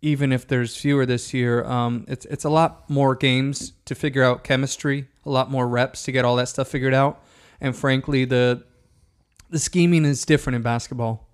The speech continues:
right? Basketball is more fluid. Football is, tends to be pretty, um, assigned with some of these things.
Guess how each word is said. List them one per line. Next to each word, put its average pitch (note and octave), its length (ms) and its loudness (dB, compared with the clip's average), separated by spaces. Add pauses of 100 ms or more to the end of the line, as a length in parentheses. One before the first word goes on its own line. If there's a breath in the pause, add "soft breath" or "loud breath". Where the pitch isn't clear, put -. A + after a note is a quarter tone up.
(100)
right? C3 260 -2
Basketball B2+ 640 2
is A#2+ 180 -2
more B2 220 0
fluid. B2 540 -2 (260 soft breath)
Football B2 480 0
is, A2+ 140 -8
tends A#2+ 480 -4
to C3+ 100 -8
be A#2+ 420 -4
pretty, A#2+ 520 -4 (400 soft breath)
um, A2+ 520 -4 (300)
assigned C3 460 0
with A#2+ 100 -6
some B2 180 -4
of A#2+ 40 -2
these A#2+ 160 -6
things. A#2 380 -6